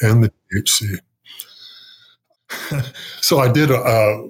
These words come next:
I had to do a breathing test. And I do the breathing test, and the doctor's, uh, reading me the results, and she says,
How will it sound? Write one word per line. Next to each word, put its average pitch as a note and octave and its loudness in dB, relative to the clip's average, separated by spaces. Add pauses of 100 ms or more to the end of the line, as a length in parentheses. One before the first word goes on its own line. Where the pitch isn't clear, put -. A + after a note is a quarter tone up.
(600)
I A#2+ 2
had B2 2
to A2+ 4
do B2 4
a G2 0
breathing A2 2
test. - -8 (920)
And D3 0
I D#3 2
do D3+ 4
the C3 2
breathing B2 2
test, A#2 -2
and B2 -2
the A#2 0 (140)
doctor's, A2+ 0 (160)
uh, G#2+ 0
reading G#2+ 2
me G#2+ 2
the G#2 -4
results, G#2 0
and G2+ -16
she - -6
says, - -6